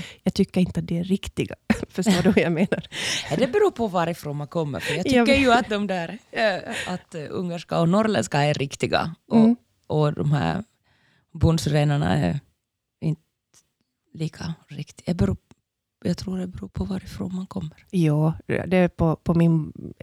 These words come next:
Speaker 1: alltså i mitt barndomshem så har vi en syrenhäck med bondsyrener, och det är ju det jag
Speaker 2: Ja.
Speaker 1: förknippar med syrenhäck.
Speaker 2: Och vi har norrländska.
Speaker 1: Ja, precis. <laughs> Där ser man.
Speaker 2: <laughs> Ja.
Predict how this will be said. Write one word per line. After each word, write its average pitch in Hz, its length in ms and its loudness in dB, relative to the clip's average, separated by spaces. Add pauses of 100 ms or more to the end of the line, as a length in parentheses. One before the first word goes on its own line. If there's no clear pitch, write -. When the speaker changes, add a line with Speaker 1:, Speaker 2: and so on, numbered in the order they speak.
Speaker 1:
alltså 180 160 -2
i 175 60 0
mitt 170 140 2
barndomshem 160 580 2
så - 100 -4
har 156 160 -2
vi - 100 -6
en 170 140 -4
syrenhäck - 600 -6 (120)
med 165 200 0
bondsyrener, 156 640 -4
och 175 80 -4
det 165 80 0
är - 20 2
ju 160 60 2
det 151 140 0 (120)
jag - 80 -8 (480)
Speaker 2:
Ja. 175 100 -2
Speaker 1:
förknippar 160 580 2
med 143 240 -4
syrenhäck. 165 680 -2
Speaker 2:
Och 160 100 -10
vi 151 40 -4
har 139 120 -6
norrländska. 143 600 -12 (340)
Speaker 1:
Ja, 262 220 6
precis. 254 360 4
<laughs> 190 80 -2
Där 277 440 4
ser 208 200 2
man. 170 200 2 (260)
Speaker 2:
<laughs> - 260 -8
Ja. 156 120 -2